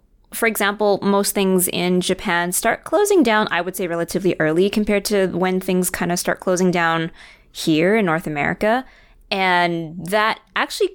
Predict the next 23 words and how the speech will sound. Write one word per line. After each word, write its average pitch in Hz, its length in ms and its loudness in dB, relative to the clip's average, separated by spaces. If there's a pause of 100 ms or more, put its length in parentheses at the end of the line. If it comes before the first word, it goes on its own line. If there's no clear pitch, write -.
(100)
kinda 185 280 -2
works 170 260 0
out - 100 -2
well, - 360 -4
'cause 180 240 0
that 185 180 0
means 190 300 0
I 190 120 -2
get 190 120 -4
to 196 80 -4
go 185 100 -2
home, 165 380 -2
take - 220 -8
a - 20 -4
shower, 156 480 0 (280)
sit 233 200 0
around 214 160 2
in 196 60 -2
my 190 100 -2
pajamas 165 400 -4
for 165 140 0
a 160 60 2
while, 156 400 0